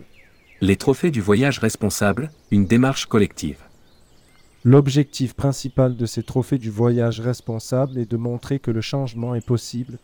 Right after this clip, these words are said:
Speaker 2: et surtout qu'il est déjà en marche. Tourmag souhaite valoriser les professionnels du tourisme qui s'engagent activement pour un impact neutre, voire positif, sur l'environnement. Qu'il s'agisse d'initiatives estampillées « tourisme durable » ou non,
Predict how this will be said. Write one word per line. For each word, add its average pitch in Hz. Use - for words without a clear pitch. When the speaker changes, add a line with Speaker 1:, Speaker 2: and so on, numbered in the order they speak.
Speaker 2:
et 120
surtout 127
qu'il 123
est 120
déjà 131
en 123
marche. 101
Tourmag 139
souhaite 127
valoriser 131
les 123
professionnels 117
du 104
tourisme 127
qui -
s'engagent 123
activement 117
pour 110
un 113
impact 135
neutre, 113
voire 123
positif, 135
sur -
l'environnement. 120
Qu'il 139
s'agisse 127
d'initiatives 127
estampillées « 120
tourisme 135
durable » 117
ou 123
non, 113